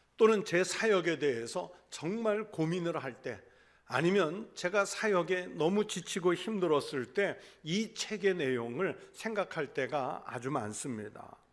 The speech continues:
어, 코로나 전에도 우리 교회에서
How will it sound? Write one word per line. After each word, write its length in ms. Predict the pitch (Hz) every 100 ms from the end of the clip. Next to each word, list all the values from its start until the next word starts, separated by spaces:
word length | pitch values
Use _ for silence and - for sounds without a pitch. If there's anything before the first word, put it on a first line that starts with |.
| _ - - - -
어, 300 | 160 156 147
코로나 480 | - 240 226 202 143
전에도 760 | - 151 156 139 135 135 208 -
우리 220 | 170 170
교회에서 840 | 170 156 147 131 120 - 135 202